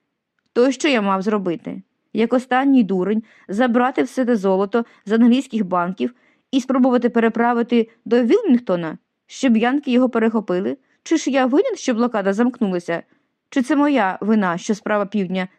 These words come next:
зазнала поразки? Гроші належали конфедерації, але тепер уже конфедерації не існує. Хоча, як послухати декотрих людей, то це не зовсім і так. Кому я повинен віддати ці гроші? Урядові янки?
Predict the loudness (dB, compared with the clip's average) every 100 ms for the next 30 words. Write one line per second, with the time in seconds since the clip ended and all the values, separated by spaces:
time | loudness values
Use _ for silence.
0 | -6 -4 -2 -2 -2 -2 -2 -4 _ -16
1 | -16 _ _ _ _ -2 0 2 0 0
2 | 0 2 2 0 0 0 0 0 -2 -6
3 | -12 -12 _ _ _ _ -6 -4 -2 -4
4 | -2 0 0 0 -4 _ -6 -4 0 0
5 | 0 -2 -2 -2 -2 -4 -4 -4 -6 -10
6 | _ _ _ _ -4 -2 0 0 0 -4
7 | -2 0 2 2 2 0 0 -2 -4 -4
8 | -4 0 0 -2 _ _ _ -4 -2 0
9 | 2 2 0 -2 0 2 0 -4 -6 -12
10 | _ _ _ _ _ _ -6 0 2 4
11 | 4 4 2 4 4 4 4 2 0 -2
12 | -2 -2 0 2 0 -2 -6 -12 -12 _
13 | _ _ 0 2 4 2 2 2 0 -4
14 | -8 -12